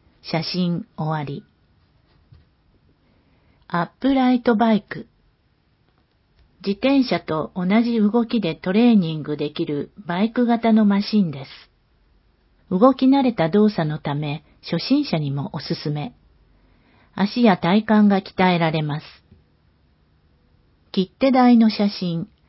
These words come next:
二列に並んで置かれているマシン。写真終わり。リカンベントバイク。背もたれがあるバイク型のマシンです。上半身を動かさず、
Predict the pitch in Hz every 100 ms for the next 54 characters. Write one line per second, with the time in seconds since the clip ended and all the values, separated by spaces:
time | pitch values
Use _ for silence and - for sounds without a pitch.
0 | _ _ _ - 262 269 254 160 160 156
1 | 160 190 190 185 170 185 185 180 - 170
2 | 165 160 160 156 - 156 143 - _ _
3 | _ _ _ _ _ _ - 170 165 180
4 | 175 165 175 175 160 151 214 _ _ _
5 | _ _ _ _ _ _ _ _ _ _
6 | _ _ _ - 185 247 277 277 247 247
7 | 247 220 220 202 - - - _ _ _
8 | _ _ _ _ _ _ _ - 214 294
9 | 262 196 156 147 151 143 143 165 175 226
10 | 254 240 226 233 233 220 214 220 196 143
11 | 143 - _ _ _ _ _ _ 190 233
12 | 277 277 294 254 180 165 160 156 175 165
13 | 202 202 208 190 160 156